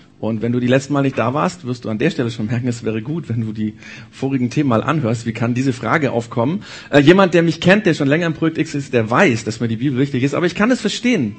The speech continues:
Ich habe nämlich beim letzten Mal, ähm, folgende Aussage gemacht. Ich habe gesagt, der christliche Glaube steht und fällt nicht mit der Integrität, Integrität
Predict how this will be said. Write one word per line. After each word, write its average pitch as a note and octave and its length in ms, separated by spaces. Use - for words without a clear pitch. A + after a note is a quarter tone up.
Ich D3 120
habe F#3 140
nämlich G#3 180
beim D#3 140
letzten E3+ 340
Mal, C3+ 320
ähm, D3+ 580
folgende F#3+ 720
Aussage F3 380
gemacht. G#2 220
Ich D#3+ 60
habe E3 80
gesagt, G3 280
der D#3+ 80
christliche A#3 520
Glaube E3+ 360
steht B3 400
und G3+ 160
fällt G3+ 340
nicht A3+ 400
mit G#3 160
der F#3+ 100
Integrität, E3+ 880
Integrität D#3 800